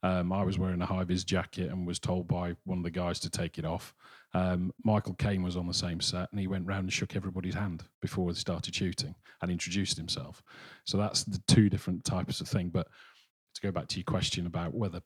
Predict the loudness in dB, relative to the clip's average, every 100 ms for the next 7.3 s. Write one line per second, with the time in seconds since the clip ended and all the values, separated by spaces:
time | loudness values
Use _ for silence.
0 | _ _ -2 0 2 0 0 -4 -4 0
1 | -2 -2 -6 -2 0 -2 -2 -2 -2 -4
2 | -8 -10 _ -14 -10 -8 -6 -4 -4 -4
3 | -4 -8 _ _ -14 -12 -12 -16 _ _
4 | -8 -8 -6 -4 -2 0 4 4 2 -6
5 | -10 _ _ _ _ _ _ -8 -2 -2
6 | -2 0 4 4 4 -8 -10 -10 -12 -12
7 | -10 -12 -14